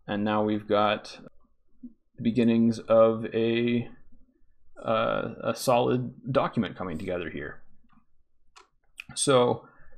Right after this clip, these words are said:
those are the first two ways. You've got using templates to rewrite it a piece at a time,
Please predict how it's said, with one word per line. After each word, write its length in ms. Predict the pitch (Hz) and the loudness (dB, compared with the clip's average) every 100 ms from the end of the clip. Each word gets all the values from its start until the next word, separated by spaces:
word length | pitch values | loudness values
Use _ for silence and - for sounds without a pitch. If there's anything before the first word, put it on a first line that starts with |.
| - | -4
those 280 | 151 160 143 | 2 4 6
are 80 | |
the 80 | 127 | 4
first 300 | - 190 180 | 4 2 2
two 160 | - 117 | 0 0
ways. 420 | 104 107 135 139 | 2 2 0 -2
You've 280 | 104 98 - | -8 -8 2
got 300 | 110 95 95 | 4 4 2
using 300 | 135 131 120 | 2 4 2
templates 560 | 143 143 143 139 - - | 0 0 0 0 -4 -8
to 120 | 101 | -6
rewrite 440 | 107 104 107 104 | -2 2 2 4
it 240 | 98 98 - | 2 0 -4
a 40 | |
piece 220 | - 120 113 | 0 0 0
at 80 | |
a 40 | 95 | -2
time, 320 | 151 160 160 | 2 2 2